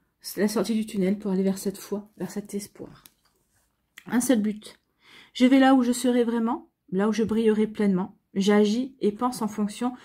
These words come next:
de ce but ultime, ma réalisation. Bah, c'est ça.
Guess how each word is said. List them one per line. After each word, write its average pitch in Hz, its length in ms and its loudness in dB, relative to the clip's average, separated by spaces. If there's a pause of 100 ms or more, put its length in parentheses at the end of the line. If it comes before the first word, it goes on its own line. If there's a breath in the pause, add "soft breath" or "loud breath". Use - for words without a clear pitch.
(220 loud breath)
de 208 60 -2
ce 208 140 -2
but 220 280 -6 (100)
ultime, 233 460 0 (380 loud breath)
ma 190 160 4
réalisation. 202 680 0 (180)
Bah, 185 160 -6
c'est 185 140 -8
ça. 160 240 -14